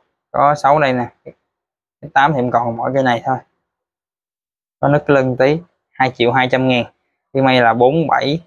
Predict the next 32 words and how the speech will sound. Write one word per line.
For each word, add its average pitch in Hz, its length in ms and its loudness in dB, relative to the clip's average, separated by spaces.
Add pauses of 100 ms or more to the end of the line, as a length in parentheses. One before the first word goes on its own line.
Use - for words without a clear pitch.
(320)
à, 127 320 2 (380)
hai, 131 440 -4 (580)
bốn 151 160 0
bốn 156 180 2
bảy 127 220 2
ha 151 80 2
mọi 135 80 2
người, 117 140 2 (260)
hai 123 120 -2
bốn 135 140 2
bốn 143 140 0
bảy, 135 280 0 (540)
ram 131 200 0
bốn 139 180 2
sáu 143 160 0
bốn 147 200 0
gi, 139 140 2 (920)
pin 135 160 -2
ba 127 120 2
ngàn, 120 200 -2
màn 117 160 -4
năm 120 140 -2
chấm 143 160 -2
tám 139 180 2
inch, 139 180 -2
độ 117 100 -4
phân 131 140 -8
giải 117 120 0
hai 135 200 -4
K - 40 -12
cộng 120 240 -12
ha. 143 200 -2